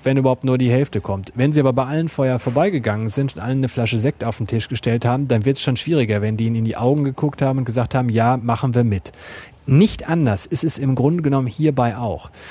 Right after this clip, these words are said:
Der Trump funktioniert auch so. Wenn einer vor ihm steht, dann kriegt er Manschetten.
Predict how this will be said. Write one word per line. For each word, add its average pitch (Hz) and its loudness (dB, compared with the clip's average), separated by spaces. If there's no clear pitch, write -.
Der 127 2
Trump 180 0
funktioniert 147 0
auch 147 2
so. 98 -4
Wenn 135 2
einer 143 2
vor 214 2
ihm 113 -4
steht, - -4
dann 156 0
kriegt - -4
er 131 2
Manschetten. 151 -2